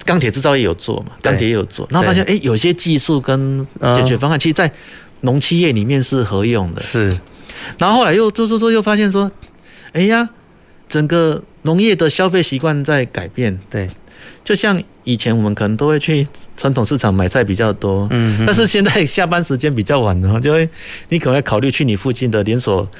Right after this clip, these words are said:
Speaker 1: 连锁超市，
Speaker 2: 对。
Speaker 1: 或是量贩店买菜。
Speaker 2: 对。
Speaker 1: 那我们就发现说，有很多优秀的产地农企业，他们就，就，就是慢慢的茁壮，为了要去稳定供货给这些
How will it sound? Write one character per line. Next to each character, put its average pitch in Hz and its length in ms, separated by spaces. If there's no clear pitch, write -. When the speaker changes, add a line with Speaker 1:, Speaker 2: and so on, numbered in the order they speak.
Speaker 1:
连 123 100
锁 117 120
超 117 200
市， 107 280
Speaker 2:
对。 95 240
Speaker 1:
或 123 60
是 120 140
量 113 180
贩 107 160
店 104 160
买 98 180
菜。 95 300
Speaker 2:
对。 95 200
Speaker 1:
那 170 100
我 185 60
们 113 120
就 147 140
发 131 200
现 120 280
说， 107 300
有 120 100
很 120 200
多 143 320
优 139 180
秀 131 220
的 101 280
产 98 220
地 131 140
农 98 180
企 113 220
业， 107 180
他 151 100
们 139 160
就， 139 100
就， 131 100
就 143 120
是 147 100
慢 156 160
慢 147 180
的 110 140
茁 101 220
壮， 113 220
为 165 160
了 135 60
要 127 100
去 156 140
稳 98 200
定 123 160
供 120 140
货 131 160
给 90 160
这 123 160
些 110 340